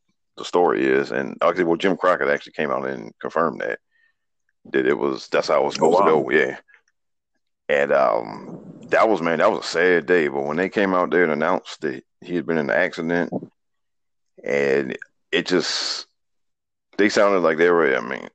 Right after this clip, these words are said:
Speaker 1: I mean, this was nineteen eighty-six, so you don't have, you know, modern medicine and all that. So, I mean, that was a wrap for him as far as, you know, working ever again.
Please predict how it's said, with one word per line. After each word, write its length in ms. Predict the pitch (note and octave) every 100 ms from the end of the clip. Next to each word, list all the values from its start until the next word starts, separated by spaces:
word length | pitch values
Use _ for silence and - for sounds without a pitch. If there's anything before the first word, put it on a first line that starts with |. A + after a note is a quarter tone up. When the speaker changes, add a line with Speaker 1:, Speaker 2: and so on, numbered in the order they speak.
| _ _ _ _ _ _ _ _ _ _ _ _
Speaker 1:
I 40 | G#2+
mean, 100 | G2
this 120 | G#2
was 80 | E2+
nineteen 260 | E2 E2
eighty-six, 480 | E2 D2 - E2+ -
so 80 | C#2
you 140 | E2
don't 180 | F#2 E2
have, 440 | F2 D2 C2+ A1+ -
you 80 | D2
know, 380 | B1+ A#1 A#1+ -
modern 380 | - C#2 D2+ C2+
medicine 440 | D#2+ E2 B1 C2+ A#1+
and 120 | C#2
all 160 | C2+
that. 280 | C#2 D#2 -
So, 400 | - A#1 G#1+ G1+ _ _ _ _ _ _ _ _ _ _ -
I 40 |
mean, 140 | C#2 -
that 100 | F2
was 100 | B1+
a 60 |
wrap 300 | A#1+ F2 -
for 100 | -
him 240 | D#2+ D2 - - - B1+
as 120 | B1+
far 300 | D#2 D2 C2
as, 340 | B1 - - - _ _ -
you 80 | C2+
know, 320 | G#1+ G1+ G1+ _ _ _ _ _ _ _ - - _ _
working 360 | - F2+ - B1
ever 220 | C#2+ A1+
again. 360 | C2 C#2 B1